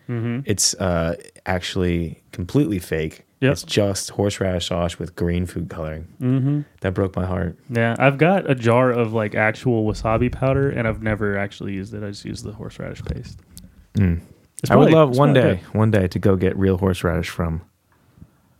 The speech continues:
Speaker 2: Where do you
Speaker 1: Re-
Speaker 2: get it? I mean, I guess Japan, you gotta get it, like, fresh from the farm or something. 'Cause
Speaker 1: What is, what is a wasabi?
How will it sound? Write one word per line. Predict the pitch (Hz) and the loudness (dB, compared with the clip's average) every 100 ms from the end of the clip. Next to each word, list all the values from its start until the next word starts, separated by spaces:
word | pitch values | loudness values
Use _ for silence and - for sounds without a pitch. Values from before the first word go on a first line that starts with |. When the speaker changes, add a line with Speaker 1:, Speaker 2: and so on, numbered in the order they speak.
| _ _ | _ _
Speaker 2:
Where | - | 2
do | 131 | 6
you | 131 | 6
Speaker 1:
Re- | |
Speaker 2:
get | 135 | 4
it? | |
I | 90 | 2
mean, | 95 104 | 2 2
I | 104 | 2
guess | 123 123 | 2 0
Japan, | - 117 127 | 0 2 2
you | 113 | 2
gotta | 98 98 | 2 2
get | 101 | 2
it, | 101 | 2
like, | 95 | 0
fresh | - 107 - | 2 0 0
from | 98 | -2
the | 90 | -4
farm | - 107 | -2 -2
or | 98 | 0
something. | 90 87 87 | -2 -4 -6
'Cause | - 90 120 - - _ - - _ - | -10 -12 -14 -20 -20 _ -20 -20 _ 2
Speaker 1:
What | 156 | 4
is, | 185 165 | 4 2
what | 139 143 | 2 4
is | 208 | 4
a | 147 | 4
wasabi? | 120 104 - 110 117 107 | 2 -2 -2 0 0 -2